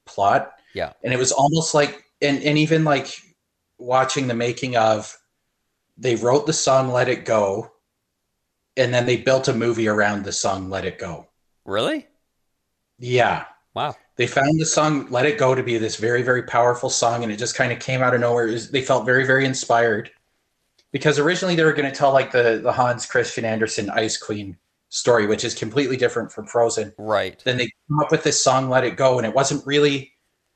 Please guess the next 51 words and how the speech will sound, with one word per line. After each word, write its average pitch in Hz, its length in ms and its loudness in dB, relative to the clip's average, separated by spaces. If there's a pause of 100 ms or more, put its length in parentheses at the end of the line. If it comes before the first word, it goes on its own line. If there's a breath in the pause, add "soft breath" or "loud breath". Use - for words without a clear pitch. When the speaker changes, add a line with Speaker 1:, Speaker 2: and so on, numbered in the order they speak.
(100)
Speaker 1:
with 131 220 -4
the 117 80 -2
story 131 420 2
that 123 160 2
they 117 100 -2
were 113 100 2
originally 123 340 -2
writing. 131 580 0 (340)
And 113 140 -8
so 135 140 0
then 127 160 2
it's 123 140 0
like, 131 120 2
how 131 160 0
do 147 80 2
we 170 140 2
build 131 260 0
a 135 60 0
movie 120 320 0
around 107 260 2
the 101 60 -6
song 110 340 -2
Let 110 160 2
It 110 140 -2
Go? 92 320 -6 (1120)
And, 117 400 -4
and 123 200 -2
once 143 240 2
you 139 60 0
see - 180 0
that, 117 200 2
you 110 60 -10
can't 123 260 -2
stop - 240 2
seeing 117 280 -2
how 120 140 2
shitty 117 340 -2
a 104 60 -2
movie 110 280 -4
that 92 180 -6
is. 90 320 -10 (400)
When 120 180 -4
you 120 80 0
build 135 320 2
a 110 160 0 (600)
one 139 280 0
hour, 139 220 4
twenty 135 260 0
minute 123 220 -2
movie 113 260 0
around 104 400 0